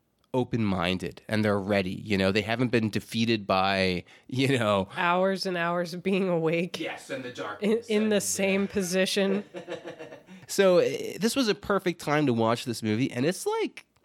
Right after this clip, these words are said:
Speaker 1: kinda sleazy. I, I, I mean, I was kinda
Speaker 2: Yeah.
Speaker 1: shocked by how,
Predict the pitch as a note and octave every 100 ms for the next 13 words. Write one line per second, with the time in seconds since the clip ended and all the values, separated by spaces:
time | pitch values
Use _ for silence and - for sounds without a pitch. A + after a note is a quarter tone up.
0 | _ _ _ - - G#2+ F#3+ - - F#2
1 | B2 G3+ C#3+ - - - A2 - B2+ -
2 | F2+ - - D#3 E3+ D3+ D#3+ G3 C#3+ F3
3 | D3+ D#3+ D3 F#3 - B2 A2+ A#2+ A#2 A#2
4 | A2 G#2